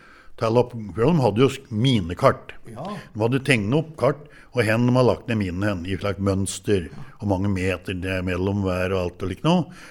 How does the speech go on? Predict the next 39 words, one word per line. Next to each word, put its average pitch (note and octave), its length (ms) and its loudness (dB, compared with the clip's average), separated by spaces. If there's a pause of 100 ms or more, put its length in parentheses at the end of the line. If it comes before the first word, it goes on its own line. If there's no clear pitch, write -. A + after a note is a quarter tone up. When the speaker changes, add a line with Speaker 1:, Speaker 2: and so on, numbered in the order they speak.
(220)
Speaker 1:
Og, A#2+ 380 6 (340)
og A#2 160 2
da G#2+ 140 4 (240)
kommanderte G#2+ 680 -2
da G2+ 160 0
hjemmestyrkene F#2+ 560 -4
dem C#3 240 4 (140)
at, G#2 260 -4
eh, G#2+ 160 4 (460)
nå G2+ 180 2 (720)
skal A2+ 160 4
de G#2 240 0 (880)
ta G#2+ 160 0
opp E2+ 240 0
at C#3 180 0
de G#2+ 140 0
minene G2 400 -2
de G#2 60 4
har G2+ 100 2
lagt. - 240 -4 (1500)
Det F2+ 180 0
gjorde D#2 160 0
de. E2 160 -4
Speaker 2:
Mm. - 360 -16 (240)
Speaker 1:
Fikk E2 200 -8
jobben A#2 240 4
om F3+ 140 6
å - 20 6
gjøre E3 240 8
det, F#3+ 120 4 (420)
og, C#3 220 0 (120)
og B2+ 80 2
det C#3 160 6
gjorde B2+ 240 4
de D#3 220 2
rundt C#3+ 180 -4
hele E3 160 -2
fabrikken. F2 460 -6 (260)
Speaker 2:
Mm. F#3+ 140 -10